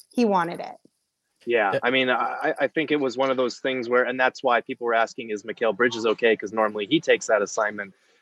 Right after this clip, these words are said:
Speaker 2: Um, but Monty said, Br-, I asked Monty about it, and he said Bridges was fine. There's nothing to worry about. It's just a matter of, like, he still played thirty-four minutes, and when you're playing against Damian Lillard, thirty-four minutes is more like fifty because you are constantly running everywhere.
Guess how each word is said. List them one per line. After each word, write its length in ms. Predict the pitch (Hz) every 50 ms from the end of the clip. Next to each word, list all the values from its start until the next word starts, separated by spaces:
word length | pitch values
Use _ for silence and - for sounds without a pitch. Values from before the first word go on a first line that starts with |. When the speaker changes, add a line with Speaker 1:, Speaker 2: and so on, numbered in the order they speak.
| _ _ -
Speaker 2:
Um, 600 | 113 110 110 107 107 104 104 104 101 98 92 92 _ _
but 280 | - 117 110 107 101 - _ - _ _ _ -
Monty 300 | 117 120 117 113 113 110
said, 280 | - - 127 113 107 98
Br-, 100 | 117 113 107 113
I 80 | 110 110
asked 280 | 110 107 - - -
Monty 260 | 120 107 104 104 98
about 320 | 95 92 123 131 147 143 127
it, 100 | 120 101
and 120 | 113 110 - 110 -
he 100 | - 123 107
said 220 | - 113 110 104 -
Bridges 300 | 123 127 131 143 120 127
was 140 | 117 -
fine. 500 | - - 131 127 123 127 127 123 120 120
There's 180 | 113 110 101 95
nothing 320 | 120 110 101 - 113 107 92
to 80 | 110 101
worry 260 | 110 131 147 143 135
about. 380 | 127 110 117 117 113 113 101 - _ _ _ _ _ -
It's 120 | 113 -
just 220 | - 117 104 - 120
a 40 | 110
matter 340 | 107 110 110 113 113 113 110
of, 160 | 107 101 101
like, 160 | 107 101 92 -
he 120 | 127 117
still 200 | - - 151 127
played 280 | - - 127 117 107 -
thirty-four 460 | - 120 113 113 104 - - 123 117 107
minutes, 500 | 107 110 110 107 101 - - - - - -
and 200 | 110 104 104 107
when 120 | 107 107
you're 140 | 107 104 98
playing 340 | - - 123 120 117 113 110
against 300 | 104 110 104 98 92 -
Damian 320 | 110 110 110 110 104 107
Lillard, 380 | 123 143 151 143 127 117 110 101 _ _ _ _ _ _ -
thirty-four 440 | 139 135 123 117 104 - 131 123 117
minutes 260 | 113 113 110 101 -
is 100 | 107 98
more 160 | 113 107 107
like 160 | 104 98 95 - -
fifty 340 | 120 104 _ - 104 95 92 101
because 340 | 104 - 107 104 95 92
you 160 | 107 110 110 107
are 140 | 104 98
constantly 500 | - - 117 117 110 - - 113 107 101
running 300 | 101 120 131 135 135 127
everywhere. 500 | 123 117 123 117 117 117 117 113 110 104